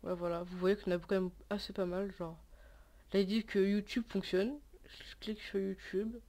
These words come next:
et là, bah, je peux regarder, euh, une de mes vidéos sur Google Cast. Bon, on va aller sur, euh, bah, une des vidéos que mon ami Sofiane a fait. On va faire, euh, Crack City Sky-, Sky-, Skyline.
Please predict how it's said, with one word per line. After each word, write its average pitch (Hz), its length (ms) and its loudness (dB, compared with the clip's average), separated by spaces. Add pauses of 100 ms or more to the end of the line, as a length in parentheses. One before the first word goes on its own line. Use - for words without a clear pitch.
(200)
et 185 120 -2
là, 202 160 4
bah, 185 160 0
je - 120 -10
peux 190 100 -2
regarder, 190 460 4
euh, 180 80 -2 (1120)
une 220 140 6
de 214 100 8
mes 208 120 8
vidéos 196 380 4
sur - 200 -4
Google 180 320 -2
Cast. 190 300 -2
Bon, 185 120 0
on - 20 0
va 175 80 0
aller 180 80 2
sur, 175 360 -4
euh, 160 180 -2
bah, 185 160 4
une 196 140 6
des 190 100 2
vidéos 190 320 2
que 202 160 -4
mon 185 220 2
ami 185 180 2
Sofiane 196 320 0
a 180 100 0
fait. 220 240 -4 (1500)
On 180 60 -6
va 160 60 -14
faire, 190 280 0
euh, 170 80 0
Crack 220 240 4
City 208 280 -4
Sky-, 190 300 -2 (100)
Sky-, 185 160 -4
Skyline. 190 580 0